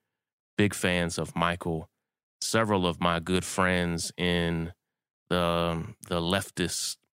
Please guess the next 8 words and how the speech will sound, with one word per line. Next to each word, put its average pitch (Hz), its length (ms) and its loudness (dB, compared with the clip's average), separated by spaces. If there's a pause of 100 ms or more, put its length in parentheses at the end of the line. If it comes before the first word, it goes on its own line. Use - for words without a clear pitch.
(100)
media 90 480 2
space - 760 -4 (640)
were 90 220 2
very, 92 680 0
very 80 480 -2
close 76 460 -4
with 78 180 -8
Michael - 460 -8